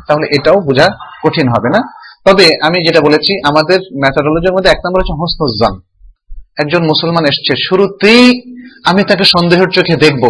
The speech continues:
এটা আমার ক্যারেক্টার না, মুসলমানদের ক্যারেক্টার, শুরুতে আমি তাকে ভালো মান-, মনে করব। মানে একজন মুসলমানের আসল সিচুয়েশন,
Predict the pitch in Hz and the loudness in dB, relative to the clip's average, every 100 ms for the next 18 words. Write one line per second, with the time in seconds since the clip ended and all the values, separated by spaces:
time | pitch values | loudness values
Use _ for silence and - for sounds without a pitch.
0 | 104 - _ _ _ _ _ 180 180 165 | -2 -8 _ _ _ _ _ -4 0 2
1 | 156 151 131 135 127 127 120 113 110 123 | 4 2 2 2 0 0 0 0 -2 -2
2 | 131 123 120 110 - 104 165 165 165 185 | -4 -4 -2 -4 -6 -8 -6 -4 -2 -2
3 | 185 160 117 117 110 95 - 107 110 - | -4 -4 -4 -2 -2 -6 -10 -12 -10 -8
4 | 110 104 95 - - - - - 147 156 | -8 -10 -12 -12 -16 -20 -20 -8 -4 2
5 | 180 240 226 196 240 226 220 226 - 202 | 2 4 4 4 2 4 4 2 2 0
6 | - 240 190 - 180 156 151 - | 4 2 2 0 0 2 4 2